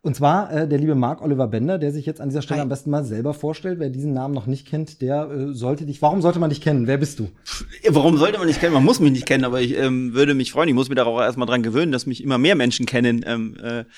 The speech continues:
Speaker 2: da ich ja in meinem alten Job eher etwas inkognito gearbeitet habe. Ähm, ja, ich bin jetzt seit anderthalb Jahren ungefähr Chefredakteur der Connect und, ähm,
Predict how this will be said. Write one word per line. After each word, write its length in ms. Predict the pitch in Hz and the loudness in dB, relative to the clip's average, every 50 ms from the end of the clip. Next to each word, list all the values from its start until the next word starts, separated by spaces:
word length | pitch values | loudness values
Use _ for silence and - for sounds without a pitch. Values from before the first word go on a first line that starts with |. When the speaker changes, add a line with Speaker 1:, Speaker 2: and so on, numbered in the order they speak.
| - - - _ - | -20 -20 -20 _ -8
Speaker 2:
da 140 | 110 104 117 | -6 -4 -4
ich 120 | 123 113 | -4 -2
ja 100 | 135 123 | -4 -4
in 80 | 120 123 | -2 -2
meinem 200 | 120 120 120 - | -4 -4 -4 -4
alten 260 | - 120 120 127 123 | -4 -6 -6 -6 -4
Job 240 | 110 123 117 - - | -4 -4 -4 -4 -6
eher 340 | - - 127 120 117 120 | -6 -4 -4 -2 -2 -4
etwas 220 | 117 117 123 120 - | -4 -6 -6 -4 -4
inkognito 400 | 127 - 131 120 127 120 101 98 | -4 -6 -6 -6 -6 -8 -8 -6
gearbeitet 480 | - 117 98 101 107 117 139 156 - | -4 -2 0 0 0 0 -4 -6 -4
habe. 220 | - 170 170 175 175 - - - - - - - _ _ | -2 -2 -2 -4 -6 -12 -16 -20 -20 -20 -20 -20 _ _
Ähm, 140 | - 139 139 | 2 4 4
ja, 160 | 131 127 - | 6 4 4
ich 80 | - - | 2 0
bin 100 | 185 190 | 0 0
jetzt 120 | 196 180 | 0 0
seit 200 | 190 180 160 - | 0 0 0 0
anderthalb 360 | 175 220 240 - - 190 165 | 0 -2 -2 -2 -4 -4 -2
Jahren 180 | 170 185 208 233 | -2 -2 -2 -2
ungefähr 300 | 220 185 - - 185 180 | -4 -6 -6 -6 -6 -6
Chefredakteur 460 | - - 185 190 196 190 190 - 190 | -4 -6 -6 -6 -8 -8 -8 -6 -6
der 100 | 175 170 | -6 -6
Connect 400 | - - 156 208 - _ - - _ | -6 -8 -8 -8 -10 _ -18 -12 _
und, 520 | - 139 135 139 143 139 135 131 117 - - | 0 2 2 4 4 2 2 0 -2 -4 -4
ähm, 520 | - 139 135 135 131 131 131 131 127 123 | -2 0 0 0 2 0 0 -2 -4 -6